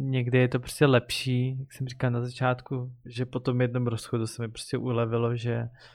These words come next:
že prostě už máš od toho koloběhu šílenýho třeba pokoj, jo, že už prostě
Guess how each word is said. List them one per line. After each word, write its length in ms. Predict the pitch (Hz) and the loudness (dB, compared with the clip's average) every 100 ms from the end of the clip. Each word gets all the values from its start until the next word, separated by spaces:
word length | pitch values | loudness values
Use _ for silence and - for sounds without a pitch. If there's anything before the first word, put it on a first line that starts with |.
| _ _ _ _ - | _ _ _ _ -16
že 40 | 123 | -10
prostě 480 | 123 - - 123 123 | -8 -2 4 6 4
už 400 | 123 - - - - - 131 | 0 -6 -12 -14 -16 -12 0
máš 500 | 131 123 123 - - | 4 4 4 -2 -8
od 240 | 143 - | -10 -6
toho 240 | - 135 | -4 -2
koloběhu 560 | - 139 127 123 127 131 | 0 2 2 2 0 0
šílenýho 840 | 120 - 135 135 131 131 131 131 | -4 -4 -2 -2 -2 -2 -2 -4
třeba 280 | 127 - 135 | -6 -4 -2
pokoj, 380 | 131 127 120 113 | -2 0 2 2
jo, 180 | 113 117 | 2 0
že 140 | 113 | -2
už 100 | 120 | -4
prostě 460 | - - - 127 | -6 -14 -10 -6